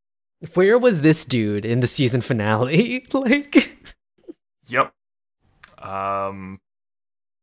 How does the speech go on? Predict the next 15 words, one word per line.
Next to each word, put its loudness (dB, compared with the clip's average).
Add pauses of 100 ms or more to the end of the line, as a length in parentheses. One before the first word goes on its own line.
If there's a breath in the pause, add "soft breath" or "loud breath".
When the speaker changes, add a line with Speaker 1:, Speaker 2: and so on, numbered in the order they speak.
(120)
Speaker 2:
but 0
yeah, 0
this -4
is -2
sort -2
of, -4
this -2
is -4
the, -2
uh, 2
as -2
Fringe -6
likes -4
to -12
do -4